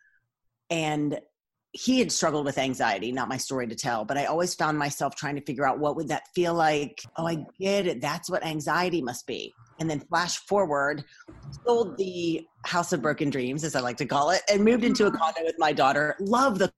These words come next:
condo. I mean, we are lucky, lucky, lucky. But for the first time, I started experiencing anxiety. I was, it's that Buddha quote, "I was living in the future,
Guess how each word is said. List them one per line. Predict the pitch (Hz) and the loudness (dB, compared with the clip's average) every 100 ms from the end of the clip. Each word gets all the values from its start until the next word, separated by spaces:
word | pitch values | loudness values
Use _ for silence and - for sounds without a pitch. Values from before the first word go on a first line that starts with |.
| _ | _
condo. | - 175 160 139 | -2 0 0 0
I | 135 | -2
mean, | 143 | -2
we | 143 156 | -2 -2
are | |
lucky, | 147 151 151 170 | -2 -4 -4 -2
lucky, | 151 139 147 | -2 -2 -2
lucky. | 131 123 127 120 _ _ _ - - | -4 -4 -6 -8 _ _ _ -6 -2
But | 160 240 | -2 -4
for | 156 | -12
the | 139 - | -12 -6
first | 151 156 - | -4 -4 -4
time, | 170 185 165 | -2 0 0
I | |
started | 135 - 143 147 | -2 -2 -2 -2
experiencing | 139 - - 143 139 135 - 131 131 131 - _ _ - - - | -6 -8 -6 -6 -4 -6 -8 -6 -4 -4 -8 _ _ -20 -20 -6
anxiety. | 151 151 135 147 185 156 95 - - | -2 -2 -2 0 0 0 -4 -8 -4
I | 147 | -2
was, | 139 139 123 | -2 -2 -4
it's | 131 - | -6 -2
that | 151 107 | -2 2
Buddha | 160 156 | 0 0
quote, | - 160 160 | -2 -2 -2
"I | 123 | -4
was | 127 127 | -4 -4
living | 135 143 | -4 -2
in | 165 | -2
the | 180 | -2
future, | 180 175 180 175 180 180 | -4 -4 -2 2 2 0